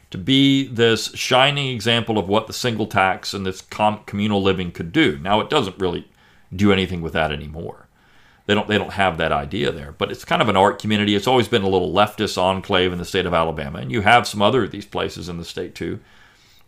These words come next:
North Alabama, Huntsville, for example. And the reason Huntsville is different is because of all the people that have moved into Huntsville from around the United States because of nasa's influence in Huntsville, right? And Warner von Braun and the,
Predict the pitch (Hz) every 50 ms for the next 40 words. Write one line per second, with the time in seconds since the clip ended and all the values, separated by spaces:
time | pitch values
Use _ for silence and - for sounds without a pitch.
0 | - 90 101 110 107 101 107 98 95 92 87 92 90 92 85 - 104 107 104 -
1 | - 104 95 92 - 92 92 92 78 82 80 78 - - 180 180 120 104 104 110
2 | 127 139 127 117 95 98 156 185 202 - 143 123 98 82 92 101 104 147 156 151
3 | - - 110 - - 120 123 117 95 95 104 131 147 143 113 113 117 110 - 123
4 | 123 117 110 101 104 107 98 110 101 95 101 131 180 - - - 92 110 135 -
5 | - - - - - _ - - 131 117 110 110 113 117 117 110 110 107 107 107
6 | 107 104 95 - - 101 98 185 - - 139 113 - - 113 113 113 110 110 117
7 | - - - - 101 95 95 95 92 92 - _ _ _ - _ _ _ _ _
8 | - 87 92 107 123 131 123 - 120 110 87 107 107 104 101 - 104 101 98 98
9 | 95 - 95 92 92 85 80 - - - - - - 71 65 73 82 80 80 87
10 | 98 98 95 92 85 101 95 92 87 87 76 98 95 95 95 92 90 90 90 92
11 | 85 78 78 85 82 73